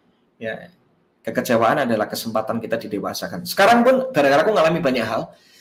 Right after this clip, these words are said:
tiap kali aku, eh, sekarang ya, sekarang ya, ini, ini,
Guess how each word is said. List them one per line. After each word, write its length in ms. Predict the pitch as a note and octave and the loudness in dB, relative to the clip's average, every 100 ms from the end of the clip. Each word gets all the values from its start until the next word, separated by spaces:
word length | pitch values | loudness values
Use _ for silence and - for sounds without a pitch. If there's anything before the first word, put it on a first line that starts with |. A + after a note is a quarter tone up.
| _ _ | _ _
tiap 240 | G3 A#3+ | -2 -2
kali 240 | - G#3 A3 | 0 0 2
aku, 560 | G3+ - A3+ - - _ | 2 0 -2 -2 -8 _
eh, 360 | - E3+ E3 D#3+ | 0 2 2 0
sekarang 400 | - E3+ F3+ G#3+ | -2 -2 2 2
ya, 160 | D3 A#2+ | 2 0
sekarang 320 | - F3 E3+ | 2 2 2
ya, 120 | C3 - | 0 -4
ini, 120 | F#3+ G#3 | -4 -2
ini, 200 | A3+ A3 | -2 -2